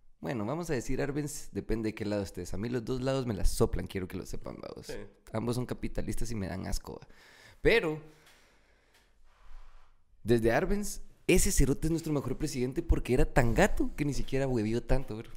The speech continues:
Speaker 2: Ajá. No, no tenía como que el no sabía, o sea.
Speaker 1: El meneíto, ¿verdad?
Speaker 2: Ajá.
Speaker 1: Entonces, ese cerote solo estuvo ahí, se gastó un verbo de pisto en viajes y lentes y mierdas.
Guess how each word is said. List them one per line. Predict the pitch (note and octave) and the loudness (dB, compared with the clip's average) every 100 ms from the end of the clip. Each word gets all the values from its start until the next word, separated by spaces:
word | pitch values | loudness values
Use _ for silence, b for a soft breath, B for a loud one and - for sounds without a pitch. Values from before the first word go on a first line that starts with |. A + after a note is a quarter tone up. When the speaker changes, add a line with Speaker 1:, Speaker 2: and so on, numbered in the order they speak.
| - | -8
Speaker 2:
Ajá. | G#2+ G2+ - - _ - | -8 -8 -12 -20 _ -2
No, | A#2+ A#2+ | -2 0
no | B2+ B2 | -2 0
tenía | B2+ C3 C3+ | 2 0 2
como | B2 G#2 | 0 0
que | F#2 | -2
el | D#2 E2 G2+ - - _ - | -4 -8 -14 -20 -20 _ -14
no | - B2+ | -4 0
sabía, | C#3+ C#3 D#3+ B2 - | 2 0 0 -6 -12
o | - | -4
sea. | A#2 | -2
Speaker 1:
El | A2 G#2+ G2 F#2+ G2+ F#2+ | -2 -4 -8 -8 -8 -6
meneíto, | G#2 G2 F#2 D#3+ - G#2+ | -6 -6 -4 -4 -4 -4
¿verdad? | - - | -4 -4
Speaker 2:
Ajá. | A#2 | -6
Speaker 1:
Entonces, | C3 A2+ | -6 -8
ese | G3 | -8
cerote | F3 F3 F#3 | -8 -8 -8
solo | F#3+ G3+ | -10 -10
estuvo | G3 - E3+ F3+ | -12 -8 -6 -4
ahí, | F#3 G#3 | -4 -6
se | F#3+ | -6
gastó | D#3 C3+ D#3+ | -6 -8 -10
un | |
verbo | E3 E3+ | -6 -6
de | D#3+ | -6
pisto | E3 D3+ | -8 -10
en | D3 | -10
viajes | C3 - - D3+ B2+ | -10 -12 -14 -18 -18
y | B2 | -14
lentes | G2+ B2+ C3+ C3+ A#2+ | -10 -10 -10 -12 -12
y | G2 | -10
mierdas. | G#2 B2 D3+ D#3+ D#3+ | -10 -8 -8 -8 -8